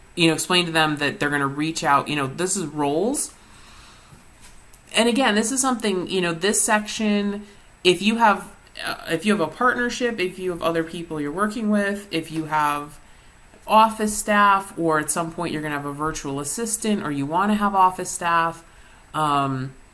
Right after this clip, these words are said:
you know, you could do an alias on your email that's info at your domain,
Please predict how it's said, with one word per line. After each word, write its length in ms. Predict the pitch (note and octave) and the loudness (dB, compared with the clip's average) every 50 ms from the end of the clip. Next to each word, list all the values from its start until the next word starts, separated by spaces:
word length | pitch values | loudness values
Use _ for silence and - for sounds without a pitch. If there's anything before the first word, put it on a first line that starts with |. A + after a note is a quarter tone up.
| - - - - - - - - - - - - | -20 -20 -20 -20 -20 -20 -20 -20 -20 -14 -4 0
you 160 | F3 E3 D#3+ | 2 4 4
know, 80 | D#3 | 4
you 220 | D3 C#3+ D3 D#3+ D#3+ | 2 0 0 0 -2
could 160 | D#3 D#3+ D3+ | -2 -2 -2
do 160 | D#3 D#3+ D#3 | -2 0 0
an 160 | C#3+ C3+ C3+ - | -2 -4 -4 -4
alias 600 | D3+ D3+ D#3+ E3+ F3 F#3+ F#3+ F#3+ F#3+ F#3+ F#3 - | -2 -2 0 0 -2 -2 -4 -4 -4 -4 -4 -4
on 120 | F#3+ E3+ E3 | -4 -4 -4
your 120 | E3 D#3 - | -4 -6 -6
email 380 | F3 F3 F3 F3+ F3 F3 E3+ | -6 -6 -4 -4 -4 -2 -2
that's 220 | D#3 D3 C#3 - - - | -4 -4 -6 -8 -10 -8
info 500 | - C#3+ D3+ D#3 D#3 - F3 F3 F3 F3 | -8 -6 -6 -6 -6 -6 -4 -4 -4 -4
at 420 | - - F3 F3+ F#3+ G#3+ A3 - - - | -4 -2 -2 -2 -2 -2 -4 -6 -8 -10
your 180 | F3 F3 E3+ | -8 -6 -6
domain, 640 | E3 F3 E3+ E3+ E3+ E3+ F3 F#3+ G#3 A3+ B3 B3+ - | -4 -4 -4 -4 -4 -4 -4 -2 -2 -4 -4 -6 -10